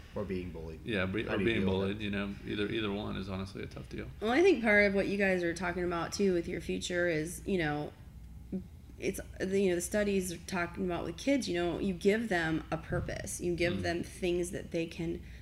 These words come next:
Speaker 3: attach to that are positive.
Speaker 2: Mm-hmm.
Speaker 3: Exercise is super positive.
Speaker 2: Mm-hmm.
Speaker 3: It, it produces positive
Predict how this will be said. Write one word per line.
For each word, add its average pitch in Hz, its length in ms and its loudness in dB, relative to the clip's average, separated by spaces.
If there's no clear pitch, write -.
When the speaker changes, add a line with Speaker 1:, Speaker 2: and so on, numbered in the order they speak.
Speaker 3:
attach 165 480 -2
to 180 140 0
that 160 140 -2
are - 60 -4
positive. 170 600 -4
Speaker 2:
Mm-hmm. 95 220 -4
Speaker 3:
Exercise 180 640 2
is 165 140 -2
super - 300 -2
positive. 175 580 -2
Speaker 2:
Mm-hmm. 101 260 -6
Speaker 3:
It, 190 200 -4
it 180 180 2
produces 175 640 0
positive 175 720 2